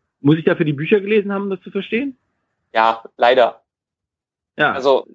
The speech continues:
Speaker 2: R-, River, River Run, wo die hin wollten, ähm, ist letztendlich ein sehr strategisch wichtiger Punkt in Westeros, weil da im Prinzip, es ist irgendwie in der Mitte davon, da kommt alles,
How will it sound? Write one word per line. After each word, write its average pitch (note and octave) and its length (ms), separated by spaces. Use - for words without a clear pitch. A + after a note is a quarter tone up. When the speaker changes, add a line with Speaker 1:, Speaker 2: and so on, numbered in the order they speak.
Speaker 2:
R-, C#3 180
River, E3+ 380
River F3 300
Run, E3+ 320
wo D3+ 80
die D3+ 100
hin D#3+ 240
wollten, D3 640
ähm, B2+ 460
ist C#3+ 240
letztendlich C3+ 1080
ein A#2+ 500
sehr B2+ 600
strategisch C3 720
wichtiger C3 360
Punkt - 380
in A2 140
Westeros, A2 560
weil A#2 180
da A#2 300
im A#2 160
Prinzip, A#2 440
es - 160
ist - 200
irgendwie A2+ 260
in G#2+ 40
der G#2+ 100
Mitte D3 280
davon, C3 400
da B2 80
kommt A2 240
alles, A2+ 380